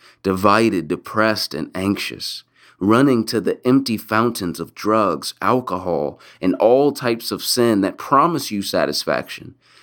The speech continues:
but leave you empty with shame and broken relationships. Some people are depressed because they failed at their dreams, while others are depressed because they've reached their dreams and still feel empty,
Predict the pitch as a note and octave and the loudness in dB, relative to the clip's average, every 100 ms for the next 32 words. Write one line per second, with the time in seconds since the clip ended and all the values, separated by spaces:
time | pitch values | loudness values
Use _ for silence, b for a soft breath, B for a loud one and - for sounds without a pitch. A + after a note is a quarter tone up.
0 | b F#2+ F2+ G#2+ B2 G#2 G2 - G#2 A2 | b -4 0 0 0 0 -2 -2 -2 -2
1 | G2 F2+ F2 - - G2+ G2+ F#2+ F2 F2 | -2 -2 -4 -6 -2 0 2 0 -2 0
2 | F#2+ G2 F2+ D#2 D2+ D#2+ F#2 F2+ - - | -2 0 -6 -6 -6 -2 -2 -4 -10 -14
3 | - - _ - - _ _ _ _ _ | -16 -16 _ -20 -20 _ _ _ _ _
4 | - F3 D#3+ C3+ B2 A2 G#2 F#2+ - A2 | 0 0 2 0 2 2 2 -2 -2 0
5 | A2 - G2 - G#2 - G2+ G2+ - - | 0 -4 -8 -6 -4 0 0 -2 -6 0
6 | - A#2 F2 D#2 - D#2+ C#2 C#2+ E2 C#2+ | 2 2 0 -4 -6 -4 -6 -4 -4 -4
7 | - - - - _ _ G2+ G2+ G#2+ C#3 | -8 -14 -20 -20 _ _ 0 2 4 4
8 | B2 G2 F2+ F2 - F#2 F2 - F2 F#2+ | 2 0 -4 -6 -4 -2 -2 -8 -6 -4
9 | E2 E2+ E2 F#2 F#2 A#2 C3+ - F#2+ E2+ | -2 -2 -2 -4 0 0 0 -6 -4 -4
10 | E2 F2+ F2 E2 - E2 - - A#2 A#2 | -2 -2 0 -2 -6 -6 -6 -2 2 2
11 | A2 A2 A2 - G2+ F#2 F2+ - _ - | 2 -2 -10 -6 0 2 0 -4 _ -12
12 | - F#2+ - - | -10 -10 -12 -14